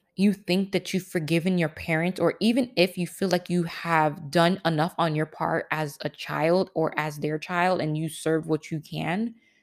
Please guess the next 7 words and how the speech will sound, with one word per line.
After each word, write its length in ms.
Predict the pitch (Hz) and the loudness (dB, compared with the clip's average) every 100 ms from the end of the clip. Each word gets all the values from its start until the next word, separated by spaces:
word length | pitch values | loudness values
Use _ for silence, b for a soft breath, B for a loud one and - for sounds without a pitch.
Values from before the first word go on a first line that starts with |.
| b b _ _ _ _ _ 190 | b b _ _ _ _ _ 2
there 260 | 220 302 | 4 4
is 140 | 349 175 | 2 2
nothing 520 | 165 175 - 233 208 | 0 0 0 2 2
more 200 | 185 170 | 2 2
liberating 720 | 151 151 165 175 180 196 190 - | 0 0 0 2 0 0 -2 -2
than 140 | 160 | -4
saying, 560 | - 160 151 151 151 | -2 -2 0 0 -2